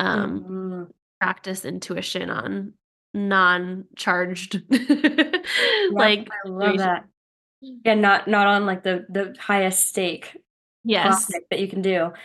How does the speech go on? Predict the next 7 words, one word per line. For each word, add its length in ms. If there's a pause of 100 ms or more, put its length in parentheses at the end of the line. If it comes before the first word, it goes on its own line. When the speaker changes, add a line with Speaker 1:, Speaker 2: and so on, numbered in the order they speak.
(260)
Speaker 2:
I 80
remember 380
when 120
I 120
first 720
started, 680
um, 560